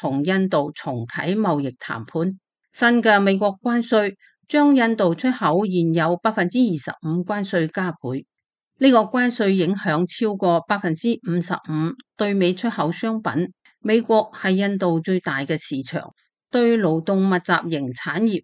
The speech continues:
如紡織品同珠寶嘅打擊尤為嚴重。關鍵出口商品，譬如電子產品同製藥品，目前免於關稅，暫時保護咗蘋果公司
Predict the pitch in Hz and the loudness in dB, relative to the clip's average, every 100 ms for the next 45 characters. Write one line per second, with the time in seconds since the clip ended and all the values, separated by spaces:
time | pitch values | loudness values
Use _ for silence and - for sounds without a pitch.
0 | _ _ - 208 180 175 185 214 277 - | _ _ -6 -2 -2 0 -2 0 -4 -4
1 | 117 156 190 _ _ - 185 180 170 277 | -6 -6 -8 _ _ -4 -2 -2 -2 4
2 | 294 - 151 196 202 190 170 - 123 185 | 4 4 0 0 2 2 0 -2 -2 -2
3 | 196 220 _ - 151 139 131 135 139 127 | 0 -4 _ -2 -2 0 -4 -4 -6 -6
4 | 127 135 147 _ _ - 285 285 208 165 | -6 -6 -8 _ _ -2 2 2 2 -2
5 | 240 226 160 185 233 220 208 147 160 - | -2 -4 -4 -2 -2 -2 -2 -4 -4 -8
6 | _ 233 214 147 139 160 156 214 214 - | _ -2 0 0 -2 -2 -2 -4 -8 -8
7 | 147 190 135 170 262 _ _ _ 202 170 | -6 -4 -2 -4 -6 _ _ _ -4 -2
8 | 190 190 240 220 208 151 - 156 202 247 | -2 -2 0 2 2 -2 -2 -2 -2 -4
9 | _ - 220 196 - 180 147 147 - 214 | _ -4 -2 -2 -2 -2 -2 -4 -4 2
10 | 240 262 277 269 247 233 - 190 180 _ | 6 6 6 2 0 0 0 0 0 _
11 | _ _ - 214 220 - 165 160 175 220 | _ _ -2 0 0 -2 -2 0 0 2
12 | 277 196 180 175 208 190 120 147 147 214 | 2 2 0 0 0 -4 -4 -4 -2 -4
13 | 214 208 | -4 -2